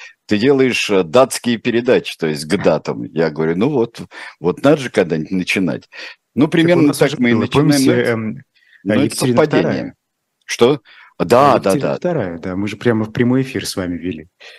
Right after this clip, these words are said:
Speaker 1: Да, мы
Speaker 2: Да.
Speaker 1: прямой эфир, э, то есть «Елизавета вторая», вот, э, у нас, когда мы вели прямой эфир.
Speaker 2: Елизавета,
Speaker 1: Он
Speaker 2: простите, да. Я
Speaker 1: Да,
Speaker 2: сказал
Speaker 1: Елизавета.
Speaker 2: Екатерина, да?
Speaker 1: Да,
Speaker 2: Мгм,
Speaker 1: Елизавета
Speaker 2: Елизавета.
Speaker 1: вторая, там у нас
Speaker 2: Конечно.
Speaker 1: был прям прямой эфир.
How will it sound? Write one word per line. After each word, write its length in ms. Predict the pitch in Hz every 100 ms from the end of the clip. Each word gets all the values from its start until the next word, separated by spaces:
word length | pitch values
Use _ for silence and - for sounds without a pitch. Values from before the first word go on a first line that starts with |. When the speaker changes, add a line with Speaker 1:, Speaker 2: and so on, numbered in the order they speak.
| -
Speaker 1:
Да, 320 | 85 113 98
мы 140 | 95
Speaker 2:
Да. 80 | 127
Speaker 1:
прямой 360 | 113 110 110 101
эфир, 220 | - 104
э, 300 | 104 107 98
то 100 | -
есть 180 | 98 -
«Елизавета 500 | 101 98 117 110 82
вторая», 460 | - 73 67 60 57
вот, 240 | 57 -
э, 60 | 57
у 320 | 62 60 60
нас, 240 | 65 62 -
когда 380 | 71 64 65
мы 180 | 60 65
вели 320 | 64 69 69
прямой 380 | 69 - 69 69
эфир. 340 | 69 - 65 - -
Speaker 2:
Елизавета, 420 | 113 107 127 110
Speaker 1:
Он 140 | 78
Speaker 2:
простите, 500 | - 98 - 87 -
да. 140 | 87 92
Я 80 | 98
Speaker 1:
Да, 60 |
Speaker 2:
сказал 200 | 95 101
Speaker 1:
Елизавета. 440 | 110 98 95 107 - 87
Speaker 2:
Екатерина, 20 |
да? 240 | 98 123 -
Speaker 1:
Да, 200 | 104 95
Speaker 2:
Мгм, 80 | 92
Speaker 1:
Елизавета 420 | 104 107 117 107
Speaker 2:
Елизавета. 180 | 95 92
Speaker 1:
вторая, 760 | 95 95 107 135 143 107 90 87
там 260 | - 85
у 40 | 90
нас 100 | 90
Speaker 2:
Конечно. 200 | 87 80
Speaker 1:
был 160 | 95
прям 280 | - 95 82
прямой 360 | - 87 87 85
эфир. 320 | - 123 -